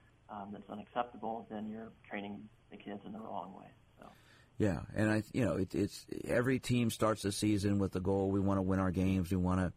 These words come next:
Speaker 2: do all this, but really, I think for youth sports and it, and quite frankly, the, the pro athletes I work with, I just had, like I said, an N F L player in my office the other day. Our goal for him is to, to focus on his effort, his execution,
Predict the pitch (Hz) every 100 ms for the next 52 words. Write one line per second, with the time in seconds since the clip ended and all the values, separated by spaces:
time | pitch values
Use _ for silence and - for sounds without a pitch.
0 | - - - - - - 104 95 95 92
1 | 92 95 110 110 87 92 101 - 90 90
2 | 107 - - 95 87 87 87 - - -
3 | - - - - - - 104 110 - 131
4 | 147 139 143 143 127 117 110 - 104 -
5 | 135 135 120 117 110 107 107 131 90 90
6 | 87 98 95 90 90 - 95 90 95 95
7 | 98 107 101 95 92 - 101 98 101 110
8 | 104 90 - - - - - - - -
9 | 107 110 107 101 98 113 98 - 90 -
10 | 90 78 - 98 92 98 92 78 98 107
11 | - - 80 92 82 - 104 - 95